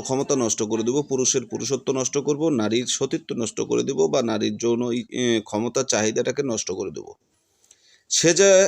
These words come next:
একটা নারী সেটা যেন সে বলতে না পারে, বা একটা সে পুরুষ সে যেন পুরুষ বলে দাবি করতে না পারে, এই জন্য যৌন ক্ষমতাটাকে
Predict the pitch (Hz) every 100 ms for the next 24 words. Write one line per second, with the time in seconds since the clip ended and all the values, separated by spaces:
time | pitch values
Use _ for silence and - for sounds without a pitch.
0 | - 147 - 143 131 123 135 170 170 139
1 | 131 135 135 123 131 131 123 127 127 139
2 | - 151 135 107 101 101 107 151 - _
3 | _ _ _ 107 113 135 - 156 151 156
4 | 156 147 - 127 131 143 147 156 165 143
5 | 143 113 113 151 139 117 107 104 95 98
6 | 104 139 - _ _ 165 165 143 131 156
7 | 180 - 123 127 143 143 117 120 120 131
8 | -